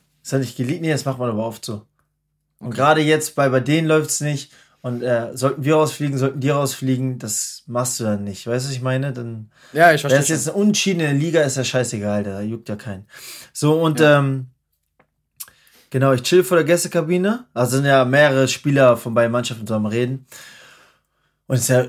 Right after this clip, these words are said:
Speaker 1: eigentlich eine mies angespannte Situation, weil da brennt der Baum jetzt, ne? Und dann geht der Baumgart
Speaker 2: Mhm.
Speaker 1: an mir vorbei, so, ja,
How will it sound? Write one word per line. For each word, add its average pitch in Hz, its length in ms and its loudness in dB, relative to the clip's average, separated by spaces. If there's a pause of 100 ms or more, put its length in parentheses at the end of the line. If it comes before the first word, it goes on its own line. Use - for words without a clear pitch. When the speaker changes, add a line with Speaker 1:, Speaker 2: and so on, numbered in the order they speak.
Speaker 1:
eigentlich 156 480 4
eine 139 120 2
mies 151 280 2
angespannte 147 560 2
Situation, 131 420 -2
weil 117 120 4
da 123 160 6
brennt 131 260 2
der 123 60 4
Baum 135 280 2
jetzt, 107 240 -6
ne? 160 340 -2
Und 123 240 -2
dann 120 180 0
geht 127 200 -2
der 123 80 2
Baumgart 165 420 0
Speaker 2:
Mhm. 143 40 0
Speaker 1:
an 131 80 -2
mir 127 60 -4
vorbei, 123 340 0
so, 117 100 -4
ja, 117 280 -2